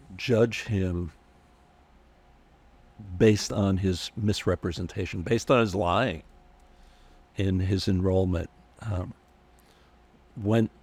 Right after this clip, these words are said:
went to visit him in the <laughs> lockup, quite literally, and, uh, uh, hear his story. And his story was that he had been out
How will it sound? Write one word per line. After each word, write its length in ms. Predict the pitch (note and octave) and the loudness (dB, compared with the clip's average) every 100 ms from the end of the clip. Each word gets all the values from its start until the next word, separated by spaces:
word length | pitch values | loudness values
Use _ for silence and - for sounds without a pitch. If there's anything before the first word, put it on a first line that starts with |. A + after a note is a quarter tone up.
| - | -4
went 220 | A2 G#2+ | 0 0
to 80 | - | 0
visit 340 | G2 G#2+ B2+ G2 | 2 4 2 2
him 280 | G2 F#2+ - - | 0 0 -4 -2
in 140 | G#2 | 0
the 120 | G2 | 0
<laughs> 220 | D#2+ D2 | -2 0
lockup, 560 | B2 - - A2+ E2+ - | 0 -2 -2 -2 -2 -2
quite 280 | G2 F2+ G2 | -2 0 0
literally, 500 | F2+ G2 F#2 - E2+ _ _ - _ _ - | -2 0 -2 -4 -6 _ _ -20 _ _ -6
and, 540 | G2+ F#2+ F#2+ F#2 E2 - | -2 0 2 0 -4 -8
uh, 60 | - - | -14 -6
uh, 180 | G2+ F#2+ - _ _ _ - - | -4 -4 -8 _ _ _ -16 0
hear 160 | C3 | 2
his 160 | A#2+ C3 | 2 0
story. 440 | - A#2+ D#3+ G#2 _ - - _ _ _ _ _ - _ _ _ _ _ _ | 4 4 2 -4 _ -20 -20 _ _ _ _ _ -20 _ _ _ _ _ _
And 400 | A#2 G#2+ A2 G2+ | -2 2 2 2
his 160 | G#2 G#2 | 0 -2
story 440 | - F#2+ G2+ B2 | -2 2 4 4
was 400 | A2 G2 G2 G#2+ | 4 2 0 0
that 140 | G#2 F#2+ | -2 0
he 220 | G#2+ G2 | 0 0
had 160 | G2 F2+ | -2 0
been 180 | G2 | 0
out 280 | F#2 F#2 F#2 | 2 0 -2